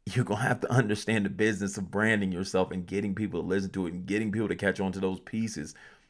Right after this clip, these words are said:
to make it work. So no, the, that's number ten, nine, and eight of the top music industry myths. And next, next part we'll do, we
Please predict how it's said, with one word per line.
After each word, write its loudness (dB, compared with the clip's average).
to -6
make -2
it -18
work. -6
So -2
no, 2
the, 6
that's 6
number 4
ten, 2
nine, 4
and -2
eight 4
of -8
the 0
top 2
music 2
industry 0
myths. 0
And -2
next, 0
next 0
part 2
we'll -2
do, -2
we 0